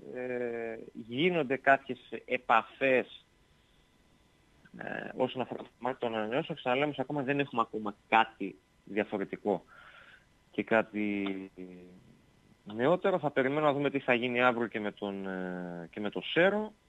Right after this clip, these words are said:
Ο Ντιγκινή είναι στην Αθήνα, ε, για να τακτοποιήσει κάποιες προσωπικές του υποθέσεις, να μαζέψει και τα πράγματά του και να έρθει από Δευτέρα για μόνιμη εγκατάσταση στην, ε, Θεσσαλονίκη. Την Κυριακή έρχεται και ο Αναγνωστόπουλος από την Αθήνα.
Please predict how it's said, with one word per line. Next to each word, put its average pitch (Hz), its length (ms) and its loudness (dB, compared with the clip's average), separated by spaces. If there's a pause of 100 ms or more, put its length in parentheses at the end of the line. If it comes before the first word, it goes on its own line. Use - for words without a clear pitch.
(520)
Ο 127 120 2
Ντιγκινή 143 420 4
είναι 165 140 4
στην 113 220 -2
Αθήνα, 156 520 2 (920)
ε, - 160 -10
για 113 240 4
να 107 560 2
τακτοποιήσει - 420 -2
κάποιες 123 200 -4
προσωπικές 107 500 -4
του - 80 -16
υποθέσεις, 190 500 0
να 143 100 -2
μαζέψει 123 300 -2
και 120 80 -8
τα 113 60 -4
πράγματά 117 400 -4
του 110 80 -10
και 110 120 -6
να 110 120 0
έρθει 101 320 -4 (880)
από 110 260 2
Δευτέρα 113 460 4
για 104 160 2
μόνιμη 107 280 -2
εγκατάσταση 101 600 0
στην, 92 260 -6
ε, 90 160 -4
Θεσσαλονίκη. 98 840 2
Την 143 120 -2
Κυριακή 123 540 4
έρχεται 123 280 -4
και 113 80 -4
ο - 20 0
Αναγνωστόπουλος 98 800 -4
από 92 120 -16
την 87 120 -16
Αθήνα. 214 520 0